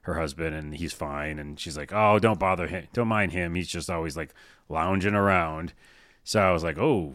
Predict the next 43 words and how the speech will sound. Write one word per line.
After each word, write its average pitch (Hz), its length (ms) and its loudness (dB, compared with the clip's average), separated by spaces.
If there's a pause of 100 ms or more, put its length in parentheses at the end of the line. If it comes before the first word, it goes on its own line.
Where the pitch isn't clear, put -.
this 98 220 -6
is 78 340 -6
a 82 80 -8
weird 78 300 -4
situation." 76 640 -8 (720)
Uh, 82 520 4
I'm 110 120 4
not 101 160 4
doing 90 220 2
it 76 100 -8
justice, 95 380 0
but 95 140 0
it's 87 120 0
actually 90 240 0
a 76 40 -6
pretty 80 180 -6
funny 76 260 -6
scene. 76 440 -8 (520)
And 98 180 2
so, 110 340 4
yeah, 175 260 6
there's 98 200 2
some 123 220 -6
really 180 220 4
good 117 180 -2
comedy 123 420 0
in 180 120 0
it. 185 160 -2
And 90 180 -4
I 98 60 0
was 87 120 -2
like, 82 180 -6
"Wow, 120 300 0
this 110 200 -2
is 131 300 -6 (120)
just - 220 -8
a 107 60 -4
fun 87 340 -4
experience. 120 800 -4 (300)
Collect 131 280 4
things, 117 360 2
blah, 95 220 2
blah, 69 220 -8